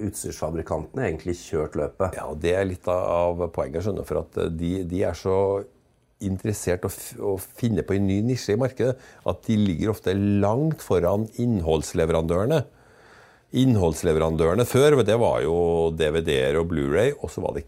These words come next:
Speaker 2: kringkasterne. Nå har du fått strømmetjenesten også i tillegg, ikke sant? Så innholdet har blitt mye mer. <clears throat> Men, eh, men kringkasterne, de er, de,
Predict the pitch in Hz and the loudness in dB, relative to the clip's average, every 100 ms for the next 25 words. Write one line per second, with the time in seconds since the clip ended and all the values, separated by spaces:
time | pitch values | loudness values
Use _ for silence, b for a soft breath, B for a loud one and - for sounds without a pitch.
0 | - 92 87 - - - 67 73 82 90 | -6 -4 -4 -6 -8 -6 -4 -2 -2 -2
1 | 73 78 - - - - 98 87 76 69 | -2 -6 -10 -10 -8 -2 0 0 -4 -6
2 | - 62 64 - 80 - 69 69 76 65 | -4 -6 -6 -10 -8 -6 -6 -4 -4 -6
3 | 67 85 104 - B B B - - 113 | -6 -4 -4 -6 B B B -14 -2 0
4 | 110 78 85 101 95 85 - 101 92 95 | 2 0 0 0 0 -4 -2 0 2 2
5 | 104 113 110 80 - B B B B B | 4 4 4 0 -8 B B B B B
6 | B B B B - - 147 143 117 104 | B B B B -4 4 6 6 6 4
7 | 113 123 120 120 120 120 117 113 110 113 | 6 6 6 6 6 6 4 2 0 0
8 | 117 - 143 143 - 80 - 113 143 143 | -2 2 2 2 2 -2 -2 0 2 2
9 | 147 160 78 73 92 107 | 2 0 0 -2 -2 -2